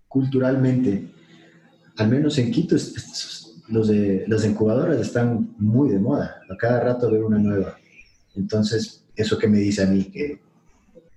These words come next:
pues, que el deseo de, de crear una startup es, es, está ahí. Es más bien lo, lo, lo complicado que se vuelven los reglamentos y tal vez hasta, eh, los impuestos. Eso más bien es lo que frena el,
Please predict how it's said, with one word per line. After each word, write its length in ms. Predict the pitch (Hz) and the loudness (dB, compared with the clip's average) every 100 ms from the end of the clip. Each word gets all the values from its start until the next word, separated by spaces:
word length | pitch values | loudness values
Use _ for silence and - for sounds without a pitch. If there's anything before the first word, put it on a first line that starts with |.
| _ | _
pues, 140 | - 98 | -6 -2
que 100 | 92 | -2
el 60 | |
deseo 420 | 92 90 98 113 110 | 0 0 2 2 2
de, 220 | 90 85 - - - _ _ - - - | -2 -4 -10 -18 -20 _ _ -10 -10 -4
de 80 | 101 | -2
crear 300 | 110 101 110 | 0 2 2
una 120 | 117 | 2
startup 480 | - - 135 170 - | 0 2 2 0 -2
es, 260 | 98 - - | -4 -4 -14
es, 140 | - | -16
está 220 | - - | -16 -6
ahí. 280 | 92 131 - - - - - _ _ _ - _ _ - 95 | -2 -2 -2 -14 -20 -20 -20 _ _ _ -20 _ _ -8 -2
Es 80 | |
más 180 | 104 107 | 0 0
bien 280 | 110 123 120 | 2 2 2
lo, 260 | 113 - 104 | 0 -2 -2
lo, 260 | 101 - - | -4 -4 -6
lo 160 | 107 | -4
complicado 720 | - 101 98 98 120 131 127 | 0 0 0 0 2 2 2
que 80 | 127 | -2
se 120 | - | -2
vuelven 300 | 101 110 107 | 0 2 2
los 160 | 98 95 | 0 0
reglamentos 800 | 95 98 95 95 113 123 98 90 | 0 2 2 2 2 2 0 -2
y 320 | 87 85 85 - - _ _ _ | -6 -8 -12 -18 -20 _ _ _
tal 120 | 95 | 0
vez 160 | 98 104 | 0 -2
hasta, 200 | 104 95 | -2 -4
eh, 340 | - 98 90 _ - | -4 -10 -12 _ -12
los 160 | 90 | -8
impuestos. 800 | 92 90 110 120 - - - _ _ _ _ _ _ _ | -8 -2 0 0 -4 -12 -16 _ _ _ _ _ _ _
Eso 220 | - 110 101 | -2 0 2
más 200 | 98 98 | 2 2
bien 140 | 101 | 0
es 100 | 98 | 0
lo 100 | 92 | -2
que 120 | - | -6
frena 420 | - 98 98 98 | -2 0 2 0
el, 160 | 85 | -2